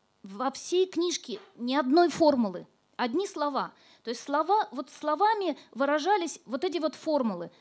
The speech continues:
Смотрите, А икс квадрат равно Б икс. Икс — это корень, который мы ищем, да? То есть за иксом стоит корень какой-то. Вот квадрат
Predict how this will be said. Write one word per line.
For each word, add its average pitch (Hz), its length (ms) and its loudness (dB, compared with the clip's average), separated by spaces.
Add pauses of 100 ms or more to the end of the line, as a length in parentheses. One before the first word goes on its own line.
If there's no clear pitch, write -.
(140)
Смотрите, 277 540 -4 (520)
А 302 160 2
икс 415 180 0
квадрат 320 360 4
равно 302 220 2
Б 277 180 2
икс. - 360 -4 (120)
Икс — 403 400 -2
это 381 200 0
корень, 330 460 0
который 269 280 -2
мы 247 140 0
ищем, 175 300 -8
да? 254 140 -4
То 277 100 -8
есть - 200 -12
за 226 160 -2
иксом 403 400 -4
стоит 339 420 -4 (180)
корень 226 360 0
какой-то. 175 500 -14 (680)
Вот 269 300 -8 (160)
квадрат 320 520 2